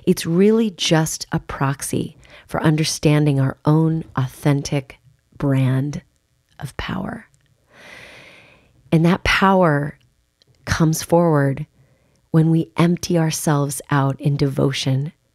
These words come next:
to somebody else, when we serve from the deepest part of who we are. That is a power no one can take from you. That is a power that I think has the capacity to change the world. And my wish for you, friends,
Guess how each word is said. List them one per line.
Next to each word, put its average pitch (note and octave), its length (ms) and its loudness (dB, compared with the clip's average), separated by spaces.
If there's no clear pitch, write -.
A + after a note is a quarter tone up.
to - 100 -8
somebody C3 480 -2
else, - 500 -10
when D#3+ 300 2
we D3+ 420 -2
serve E3 500 0
from C#3+ 220 -2
the C#3 80 -2
deepest - 420 -8
part - 220 -6
of - 80 -10
who - 160 -12
we - 140 -4
are. - 320 -6
That F3+ 160 4
is A3+ 100 2
a G#3 60 2
power E3+ 320 2
no D3+ 160 4
one D3 140 0
can C#3 160 -6
take C3 260 -4
from D3+ 180 -2
you. E3+ 240 0
That F3+ 120 4
is F3+ 140 2
a F3 40 4
power D#3+ 340 2
that C#3+ 100 -2
I E3 120 2
think D#3 340 0
has D3 280 0
the - 80 -6
capacity - 540 -8
to - 80 -12
change B2+ 300 -2
the - 120 -4
world. - 380 -4
And D#3 160 4
my E3 140 4
wish E3 320 0
for - 120 -4
you, - 180 -4
friends, - 680 -8